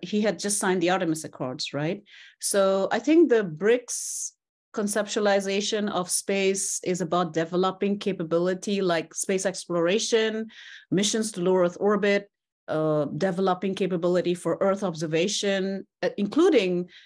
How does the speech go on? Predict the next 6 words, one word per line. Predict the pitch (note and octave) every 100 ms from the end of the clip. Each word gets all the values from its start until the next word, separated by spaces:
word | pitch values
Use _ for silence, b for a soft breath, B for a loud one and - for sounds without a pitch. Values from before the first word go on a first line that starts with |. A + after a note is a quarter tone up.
| _
addressing | - E3 F3+ F#3+ - F#3+ -
issues | F3+ G3 F3
like | F3+ E3
climate | - G#3 A3 E3+
change. | - D#3+ D#3 E3+
So | - - G3 G3 G3 G3+